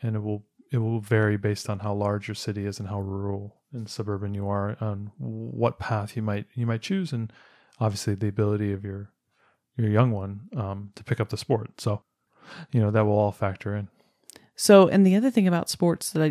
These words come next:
Speaker 2: that I just wanna caveat this is that, um, we made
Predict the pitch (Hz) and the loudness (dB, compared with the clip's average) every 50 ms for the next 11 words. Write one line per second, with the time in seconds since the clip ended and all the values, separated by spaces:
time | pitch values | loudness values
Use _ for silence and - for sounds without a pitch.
0 | - - 170 170 156 156 160 160 - - 170 160 156 147 143 139 - - _ - | 0 2 2 2 2 4 2 0 0 2 0 2 2 2 2 0 0 -4 _ -4
1 | - - 180 175 170 170 156 147 147 - - 147 139 - 156 143 - - - - | 2 6 6 6 6 4 2 0 -2 -2 -2 -2 -2 -2 -4 -4 -4 -8 -18 -18
2 | - - - - - - _ - - 151 160 156 147 - _ _ _ - - 156 | -18 -18 -20 -20 -20 -18 _ -4 2 4 4 4 4 2 _ _ _ 0 2 4
3 | 147 143 139 139 - - _ _ _ - - 160 156 175 185 208 226 233 226 - | 4 4 4 2 0 -2 _ _ _ -8 -4 0 2 4 6 6 6 6 4 4
4 | 185 165 160 160 170 190 190 160 139 | 4 4 6 6 6 4 2 0 -2